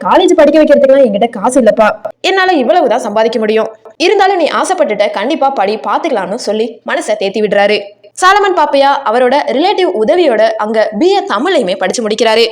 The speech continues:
படிச்சு முடிச்சது மட்டும் இல்லாம இன்னும் ஒரு படி மேல போகி எப்படியோ கஷ்டப்பட்டு தியாகராஜர் காலேஜ்ல எம் ஏ தமிழும் முடிச்சிருக்காரு. இந்த படிப்புல என்ன ஸ்பெஷல்னா,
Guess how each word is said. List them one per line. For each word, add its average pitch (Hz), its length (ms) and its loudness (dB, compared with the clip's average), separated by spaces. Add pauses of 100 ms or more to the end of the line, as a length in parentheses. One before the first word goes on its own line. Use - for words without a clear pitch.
(140)
படிச்சு 294 400 -2
முடிச்சது 311 220 -2
மட்டும் 240 240 -4
இல்லாம 240 480 -2
இன்னும் 392 220 -2
ஒரு 254 120 2
படி 214 200 -2
மேல 233 220 -2
போகி 226 360 -4
எப்படியோ 392 400 -4
கஷ்டப்பட்டு 320 600 -4
தியாகராஜர் 370 580 0
காலேஜ்ல 220 440 -2
எம் 302 240 -6
ஏ 392 60 -6
தமிழும் 220 360 -6
முடிச்சிருக்காரு. 226 480 -2 (380)
இந்த 392 260 -2
படிப்புல 359 320 0
என்ன 285 300 -2
ஸ்பெஷல்னா, 277 420 0